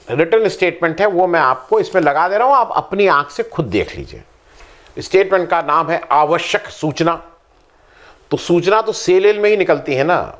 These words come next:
मतलब पॉलिटिकल उसमें इस तरह की तो मैंने बात सुनी नहीं थी। अब उसमें लिखा है, उस सूचना में है, अ, जो लल्लू जी हैं, अ,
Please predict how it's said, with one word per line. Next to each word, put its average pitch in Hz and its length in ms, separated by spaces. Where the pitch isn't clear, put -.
मतलब 139 320
पॉलिटिकल 175 420
उसमें 208 360
इस 185 120
तरह 185 140
की 165 120
तो 147 100
मैंने 107 180
बात - 480
सुनी 190 260
नहीं 185 140
थी। 160 200
अब 214 100
उसमें 226 240
लिखा 202 260
है, 214 360
उस - 160
सूचना 208 340
में 220 120
है, 202 260
अ, - 60
जो 143 300
लल्लू 190 300
जी 202 160
हैं, 196 300
अ, - 220